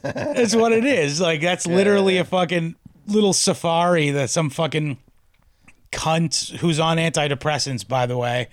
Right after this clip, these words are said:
Speaker 1: um, <laughs> gets to explore what it's like to be a poor.
Speaker 2: Yeah, yeah, yeah.
Speaker 1: Um,
Speaker 2: Well
Speaker 1: and that just got me thinking about the larger,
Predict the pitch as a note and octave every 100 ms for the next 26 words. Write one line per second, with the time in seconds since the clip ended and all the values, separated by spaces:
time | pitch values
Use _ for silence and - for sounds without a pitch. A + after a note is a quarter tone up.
0 | - - - - - - C#3 C3+ B2+ A#2+
1 | B2 B2+ D3+ - G#3 F3 E3+ - E3+ -
2 | - D#3+ D#3+ D#3 D3+ D3 D3+ D3+ D3 C3
3 | C#3 B2 - D3 D3+ A#2 G#2 - - -
4 | _ - - - - - A#2 B2+ A2+ A2
5 | A2 - G#2+ A2 - _ _ - E3 D#3+
6 | D3+ E3 E3+ E3+ G3+ - A3+ G#3 G3 G#3
7 | G#3+ G3+ E3+ E3 D3+ D#3 C#3+ D3+ E3 D3
8 | D#3+ C3+